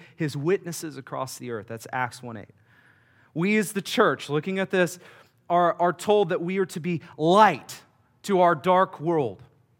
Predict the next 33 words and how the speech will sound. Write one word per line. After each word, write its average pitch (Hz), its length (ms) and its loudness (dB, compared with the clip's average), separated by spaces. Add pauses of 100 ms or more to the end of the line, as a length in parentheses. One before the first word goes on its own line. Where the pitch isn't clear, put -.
(760)
Uh, 135 140 -4
Matthew 147 400 0
five 143 440 0
sixteen, 127 580 -10 (420)
"Let 135 120 -8
your 135 120 -6
light 135 420 -2
shine 135 320 -4
before 135 280 -8
others," 151 440 -8 (320)
right? 143 360 -2
That, 127 260 -2 (160)
that 131 140 -2
they 147 100 2
may 139 140 -2
see - 360 -4
your 156 160 -2
good, 139 260 -6 (220)
your 131 220 -6
good 135 180 -4
works 170 360 -4
and 127 100 -10
give 113 100 -12
glory 139 420 -6
to 139 140 -14
your 131 120 -8
Father. 143 440 -6 (1600)
Here's 233 240 -2
the 233 80 -4
reality. 180 380 -2
John's 214 480 -4
mission 160 540 -4 (1600)
sounds 160 380 -6